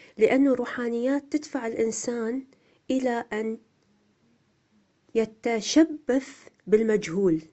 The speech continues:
يتشبث بالمجهول. وهذه هي حلاوة الحياة، إنه نأمل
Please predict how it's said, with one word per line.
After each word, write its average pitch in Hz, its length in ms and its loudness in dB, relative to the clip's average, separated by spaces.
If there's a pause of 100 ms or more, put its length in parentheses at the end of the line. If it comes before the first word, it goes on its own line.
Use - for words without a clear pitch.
(840)
يتشبث 220 880 -2
بالمجهول. 185 680 0 (1900)
وهذه 247 640 2
هي 240 120 -2
حلاوة 202 480 -4
الحياة، 185 440 -10 (800)
إنه 226 340 2
نأمل 220 800 0